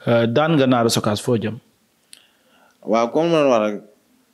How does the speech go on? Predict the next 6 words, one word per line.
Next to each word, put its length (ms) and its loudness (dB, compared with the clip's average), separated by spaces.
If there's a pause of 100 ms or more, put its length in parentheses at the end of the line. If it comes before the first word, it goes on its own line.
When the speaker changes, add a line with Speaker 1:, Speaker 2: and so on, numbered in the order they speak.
(560)
Speaker 2:
nit 140 -4
ku 100 -2
nekk 240 0
bëggante 300 2
avancer. 400 -4 (540)
Speaker 1:
Mhm. 240 -4